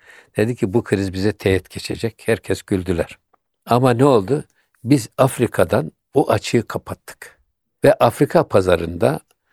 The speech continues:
Almanya'nın, Fransa'nın, İngiltere'nin aldığı hisselerin çoğunu biz aldık. Ve hem de genişleyerek, hala genişleyerek aldık. O yüzden niye adamlar Türkiye düşmanlığı yapıyorlar?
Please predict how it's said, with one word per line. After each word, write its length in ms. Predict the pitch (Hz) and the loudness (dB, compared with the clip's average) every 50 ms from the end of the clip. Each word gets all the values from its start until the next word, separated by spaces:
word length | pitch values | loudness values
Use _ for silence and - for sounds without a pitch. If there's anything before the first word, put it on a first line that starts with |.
| _ _ _ _ - | _ _ _ _ -2
Almanya'nın, 680 | 104 104 107 110 110 107 101 92 90 78 76 78 82 - _ _ | 0 0 2 2 2 2 0 0 -2 -4 -4 -6 -10 -14 _ _
Fransa'nın, 720 | - - - 95 107 101 95 - - - 78 73 76 - - | -10 -4 0 2 2 2 0 -2 -6 -8 -8 -8 -10 -10 -10
İngiltere'nin 640 | - - 92 92 104 101 - - 98 85 85 85 - _ - | -10 -8 -4 -4 -4 -4 -2 -2 -2 -2 -2 -4 -6 _ -2
aldığı 320 | 98 92 87 80 - 98 | -2 -2 -2 -2 -2 -4
hisselerin 600 | 90 - 110 98 - - 95 87 85 92 98 98 | -2 -2 -6 -6 -4 -2 -2 -2 -2 -2 -4 -6
çoğunu 400 | - - - 127 107 98 113 110 | -6 -2 0 0 0 0 0 -4
biz 140 | 107 95 - | -6 -8 -8
aldık. 440 | - 85 80 - - - _ - _ _ _ _ _ _ - - - - _ - 151 | -8 -8 -8 -8 -10 -20 _ -20 _ _ _ _ _ _ -20 -20 -20 -20 _ 0 2
Ve 140 | 143 131 | 4 4
hem 220 | 104 131 165 160 123 | 6 4 4 4 4
de 220 | 104 101 120 - _ _ _ _ _ - | 4 4 4 2 _ _ _ _ _ 0
genişleyerek, 640 | - 117 123 135 - - - - 113 87 78 - - | 2 2 4 2 0 0 2 4 4 4 2 2 2
hala 280 | 131 131 - - - - | 2 2 4 2 0 2
genişleyerek 760 | - 107 110 120 117 - - - 120 107 - - - - - | 4 2 2 2 2 0 0 2 2 4 2 2 0 0 0
aldık. 280 | - 92 - - - _ - | 0 0 -2 -4 -12 _ 0
O 120 | - 117 143 | 2 4 4
yüzden 360 | 175 139 107 98 98 - - _ _ _ _ _ _ _ _ _ _ _ _ _ - | 4 2 0 -2 -4 -4 -6 _ _ _ _ _ _ _ _ _ _ _ _ _ -2
niye 180 | 107 117 180 190 | 2 4 4 4
adamlar 380 | 151 117 117 101 98 98 87 | 4 4 2 0 2 0 0
Türkiye 420 | - - - 104 98 - 110 92 82 | 0 0 -4 -4 0 0 0 0 0
düşmanlığı 460 | 85 - - - 104 95 92 95 95 | -2 -8 -4 0 0 2 2 2 2
yapıyorlar? 560 | 92 95 87 - - 101 90 85 - - _ | 2 0 0 0 0 -2 0 -2 -2 -10 _